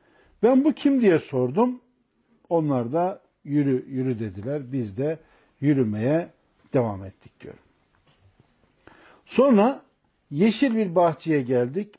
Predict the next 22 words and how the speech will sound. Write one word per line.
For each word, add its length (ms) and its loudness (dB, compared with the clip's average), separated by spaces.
Bu 140 -4
bahçede 600 -2
büyük 440 -6
bir 160 -6
ağaç 460 -10
vardı. 520 -2
Bu 160 0
ağacın 460 0
dibinde 360 -4
yaşlı 460 -2
bir 100 -4
adam 400 -2
ve 160 -2
etrafında 600 -2
çocuklar 560 -6
vardı. 580 -4
Bu 220 0
ağaca 320 4
yakın 460 2
bir 120 0
yerde 480 -2
de 260 0